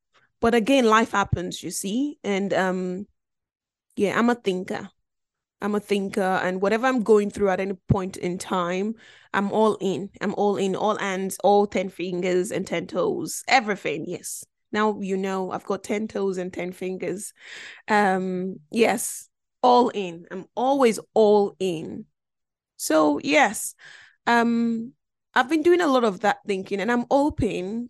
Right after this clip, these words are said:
I will find them. I will try and reach out to them again 'cause, um, yeah, I want to believe I make friends with lovely, wonderful, amazing people. And that period of my, of my life, looking back into it, has made me just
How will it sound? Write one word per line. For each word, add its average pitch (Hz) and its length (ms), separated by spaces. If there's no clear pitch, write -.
I 208 220
will 247 220
find 262 400
them. 190 540
I 196 220
will 208 180
try 202 380
and 185 440
reach 233 280
out - 160
to 233 100
them 214 220
again 202 480
'cause, 240 280
um, 240 340
yeah, 285 280
I 247 60
want 302 180
to 339 60
believe 233 400
I 208 160
make 220 320
friends 208 540
with 185 200
lovely, 196 480
wonderful, 185 720
amazing 190 640
people. - 560
And 269 140
that 359 140
period 349 240
of 262 100
my, 254 300
of 240 160
my 247 200
life, 240 340
looking 294 400
back 285 220
into 240 340
it, 190 180
has 208 240
made 240 320
me 254 100
just - 360